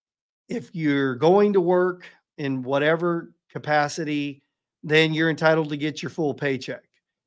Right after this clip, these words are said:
And if you're going to work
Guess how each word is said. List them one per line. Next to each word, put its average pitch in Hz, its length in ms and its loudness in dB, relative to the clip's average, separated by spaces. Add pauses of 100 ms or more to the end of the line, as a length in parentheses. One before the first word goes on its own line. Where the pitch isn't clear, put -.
(440)
And 143 640 0
if 147 220 -4
you're 139 500 -2
going 175 380 0
to 175 80 2
work 175 380 0